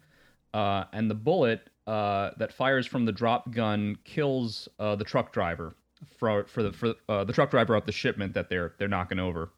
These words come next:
And, uh, of course, this creates a lot of problems for Tony in his relationships with Junior, in his relationships with Christopher, uh, in his relationships with, with his whole family on that side.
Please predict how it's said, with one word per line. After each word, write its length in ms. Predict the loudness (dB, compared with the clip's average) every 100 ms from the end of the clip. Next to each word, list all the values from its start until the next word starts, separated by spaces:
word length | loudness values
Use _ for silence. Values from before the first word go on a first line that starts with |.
| _ _ -20 -20 -20 -20 _ 0
And, 260 | 0 2
uh, 240 | 2 0 -2
of 120 | -6
course, 180 | -2 -2
this 120 | -2 -2
creates 280 | -2 -2
a 40 | -2
lot 140 | -4
of 60 | -2
problems 280 | -2 -2 -6
for 120 | -2
Tony 500 | 2 4 4 2 -2 -14 -6
in 120 | -4
his 160 | -4
relationships 520 | -4 -2 -4 -4 -6 -6
with 140 | -4
Junior, 500 | 0 2 2 0 -2 -4
in 80 | -4
his 120 | -4
relationships 540 | -2 -2 -2 -6 -6 -10
with 140 | -4
Christopher, 580 | -4 -2 -4 0 -2 -4 _ _
uh, 200 | -2 0 -2
in 60 |
his 100 | -4
relationships 500 | 0 0 0 -4 -4
with, 240 | -6 -6 -6
with 180 | -6 -4
his 160 | -6
whole 140 | -4 -2
family 320 | -2 -2 -2
on 140 | -2
that 220 | 0 -2 -4
side. 380 | -4 -4 -6